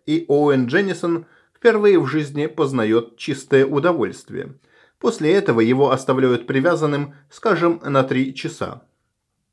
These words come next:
Думаю, что уже за первые несколько минут он стал бы безнадежным электроманом. Вам, должно быть, довелось повидать больше электроманов, чем мне.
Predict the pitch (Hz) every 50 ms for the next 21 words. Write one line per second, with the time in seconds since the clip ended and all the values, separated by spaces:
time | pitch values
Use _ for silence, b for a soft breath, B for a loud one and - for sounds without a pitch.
0 | _ _ _ _ _ _ _ _ 127 123 139 147 151 147 147 143 131 135 B B
1 | B B B B _ - - - 139 135 - - 160 131 135 147 127 113 147 147
2 | 143 165 147 131 131 135 131 131 131 139 147 135 139 - 143 123 - - 113 165
3 | 180 170 123 98 90 90 - b b b b b b b 98 95 - - - 175
4 | 160 147 135 151 156 - - 139 139 131 135 135 131 120 120 135 131 117 113 127
5 | 123 123 131 - 147 135 127 127 127 - - 165 156 143 113 90 87 87 92 101
6 | 113 - - _ _ _ _ _ _ _ _ _ _ _ _ _ _ _ - 196
7 | 208 202 196 190 190 185 180 170 180 180 180 175 180 170 165 135 139 139 143 139
8 | 139 151 160 165 - - - - 165 147 127 123 131 135 135 - - 160 165 147
9 | 117 - - - 156 - 131 131 127 131 - - 135 120 117 110 104 104 101 -
10 | - - - 135 131 123 110 98 95 101 101 -